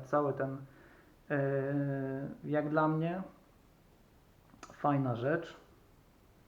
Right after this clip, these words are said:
Mm, dużo frajdy na pewno mi to sprawi. No i zobaczymy, jak to będzie wyglądało, czy to w ogóle pójdzie. Znaczy musi pójść. Tylko pytanie,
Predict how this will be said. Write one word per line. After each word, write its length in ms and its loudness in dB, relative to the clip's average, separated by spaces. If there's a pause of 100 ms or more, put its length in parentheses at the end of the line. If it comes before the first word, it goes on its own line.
(680)
Mm, 220 4
dużo 260 4
frajdy 360 2
na 100 2
pewno 320 0
mi 140 0
to 200 0
sprawi. 540 -2 (760)
No 140 0
i 80 2
zobaczymy, 640 2
jak 140 -2
to 100 0
będzie 240 2
wyglądało, 720 8
czy 120 -12
to 100 -2
w 80 -2
ogóle 260 2
pójdzie. 440 2 (1900)
Znaczy 180 -12
musi 320 -2
pójść. 440 -20 (640)
Tylko 240 -6
pytanie, 560 0